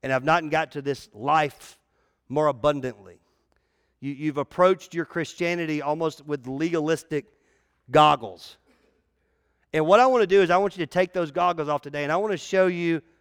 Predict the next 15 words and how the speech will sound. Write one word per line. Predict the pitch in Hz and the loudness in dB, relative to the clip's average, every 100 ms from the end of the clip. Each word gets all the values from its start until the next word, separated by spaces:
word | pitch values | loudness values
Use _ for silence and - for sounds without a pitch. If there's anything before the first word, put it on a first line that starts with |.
| _ - | _ 0
three | 226 | 2
cups. | 247 247 196 120 - - - _ _ _ _ _ _ _ _ _ _ _ _ _ _ _ - | 4 4 4 0 -14 -20 -20 _ _ _ _ _ _ _ _ _ _ _ _ _ _ _ -4
Three | 190 226 254 | 2 2 2
cups | - 220 190 - | 0 4 4 2
that | 156 | 2
I | 160 185 | 4 4
think | 190 185 165 | 0 -6 -4
have | 170 - | -4 -4
to | |
be | 156 170 | -2 -2
a | |
part | 156 165 165 | -2 -2 -2
of | 135 | -4
your | 127 170 190 | -4 -2 -2
life | 185 170 135 123 123 - | 0 -2 -2 -6 -14 -20